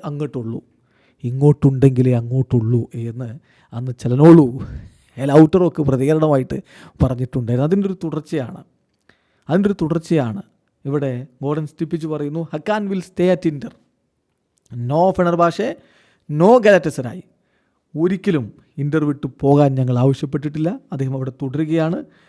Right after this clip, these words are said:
ഒരു നെഗോസിയേഷൻസും മറ്റ് ക്ലബ്ബുകളുമായിട്ടൊന്നുമില്ല, ഞങ്ങൾക്കവിടെ, ഏഹ്, എഗ്രിമെന്റ് ഉണ്ട്, കോൺട്രാക്റ്റ് ഉണ്ട്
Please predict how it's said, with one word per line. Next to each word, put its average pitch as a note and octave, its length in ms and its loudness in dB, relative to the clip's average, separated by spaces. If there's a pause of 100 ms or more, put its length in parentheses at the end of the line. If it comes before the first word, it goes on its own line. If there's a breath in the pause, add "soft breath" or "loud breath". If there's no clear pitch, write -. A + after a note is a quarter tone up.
(340 soft breath)
ഒരു C4 160 0
നെഗോസിയേഷൻസും D#3+ 880 -4
മറ്റ് C3 240 -6
ക്ലബ്ബുകളുമായിട്ടൊന്നുമില്ല, C3 1200 -4 (380 soft breath)
ഞങ്ങൾക്കവിടെ, C3 600 2 (220)
ഏഹ്, A#2 640 -8 (1080)
എഗ്രിമെന്റ് C#3+ 520 -2
ഉണ്ട്, C3 400 0 (180)
കോൺട്രാക്റ്റ് D#3 640 2
ഉണ്ട് B2+ 300 -8